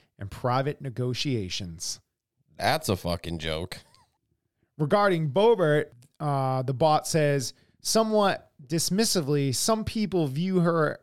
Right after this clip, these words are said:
Speaker 1: as clever for her business savvy, while others may criticize her for her political opinions." It is all, also says that Boebert is known for her controversial political views.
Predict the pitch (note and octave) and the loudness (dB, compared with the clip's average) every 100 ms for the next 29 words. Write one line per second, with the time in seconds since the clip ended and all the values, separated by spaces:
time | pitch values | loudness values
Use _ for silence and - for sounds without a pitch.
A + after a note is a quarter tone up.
0 | _ D3+ C#3+ A#2+ - G#3 E3+ C3+ - C#3+ | _ -6 -4 -4 0 0 2 -2 0 -2
1 | C3 C#3+ A2+ - F3+ E3+ B2 C3 G2 F2+ | 0 -2 -4 -4 -2 -2 -2 -2 -4 -6
2 | F#2+ - _ - C#3+ C3+ G3+ F#3+ A#2 D3+ | -10 -12 _ -4 0 2 4 2 2 0
3 | D3 - E3 C3+ - D3 C#3 - C#3+ C#3 | 0 0 -2 0 0 0 0 0 2 2
4 | C3+ B2+ _ _ _ - D3 C3+ A2+ C3+ | 0 -4 _ _ _ -2 0 2 2 -2
5 | - D3+ E3+ C#3 D3+ C3 - E3 G#2+ - | -2 -2 0 0 -2 -2 -2 -4 -4 -10
6 | - - _ _ _ _ _ _ _ _ | -16 -18 _ _ _ _ _ _ _ _
7 | E3 D3+ C3+ - G3 G#3 G3+ F3+ _ - | 0 0 2 4 6 6 2 -4 _ 0
8 | F#3+ A3+ F#3 D#3 - E3 D3 C#3+ B2+ C3+ | 2 2 2 2 2 4 4 4 0 -2
9 | C3 F#3 F3 D3+ D3+ C3 D3 D3+ D3 C#3+ | 0 2 2 2 0 0 2 2 4 2
10 | C#3 C#3 - D#3 D3 A#2 C#3 C3+ B2 _ | -2 -4 0 2 2 2 2 0 -2 _
11 | _ _ _ _ _ - F#3+ F#3 D#3+ C3 | _ _ _ _ _ -6 -2 -2 -2 -2
12 | F3 E3+ - C3+ B2 A2 _ _ _ E3 | -2 0 0 0 -2 -6 _ _ _ -2
13 | F#3+ - B2+ G#2 E2+ C#2 - | 0 0 -2 -4 -8 -6 -8